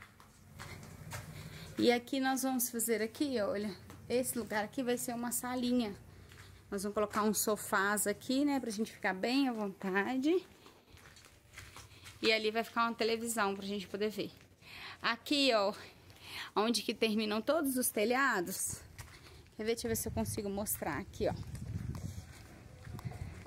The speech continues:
Deixa eu ver se daqui dá pra ver melhor.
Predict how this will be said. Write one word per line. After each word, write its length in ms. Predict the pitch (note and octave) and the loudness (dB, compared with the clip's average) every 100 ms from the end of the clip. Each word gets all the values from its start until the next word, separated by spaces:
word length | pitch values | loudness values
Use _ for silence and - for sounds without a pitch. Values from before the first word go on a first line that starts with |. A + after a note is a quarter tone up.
| - - - - - - - - - - - | -14 -10 -10 -10 -14 -18 -18 -18 -18 -20 -20
Deixa 180 | - A3 | -6 -4
eu 40 | |
ver 120 | G3 | -4
se 120 | - | -2
daqui 200 | G3 - | -2 0
dá 120 | F#3 G3 | 0 2
pra 140 | G#3 | 2
ver 120 | G#3 | 4
melhor. 320 | G#3+ G#3 E3+ | 2 2 0